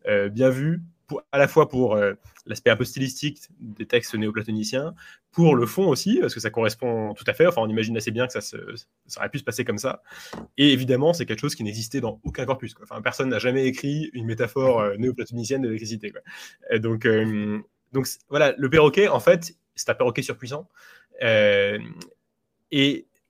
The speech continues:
à la limite, le fait qu'il soit un perroquet aléatoire, euh, enfin, et qu'il passe comme ça par prédiction du token suivant, c'est plutôt un problème pour les tâches non créatives, en fait. Euh, parce que, alors ça, c'est Yann Lequin qui, qui en parle très bien, mais il dit que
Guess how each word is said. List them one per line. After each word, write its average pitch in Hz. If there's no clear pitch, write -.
à 147
la 151
limite, 185
le 139
fait 208
qu'il 170
soit 165
un 139
perroquet 151
aléatoire, 139
euh, 123
enfin, 117
et 117
qu'il -
passe 143
comme 120
ça 151
par -
prédiction 139
du 110
token 131
suivant, 135
c'est -
plutôt 226
un 190
problème 175
pour 147
les 127
tâches 170
non 208
créatives, 117
en 104
fait. -
Euh, 110
parce 117
que, 131
alors 117
ça, 156
c'est -
Yann 131
Lequin 139
qui, 110
qui 117
en 104
parle 110
très 120
bien, 156
mais 113
il 110
dit 127
que 117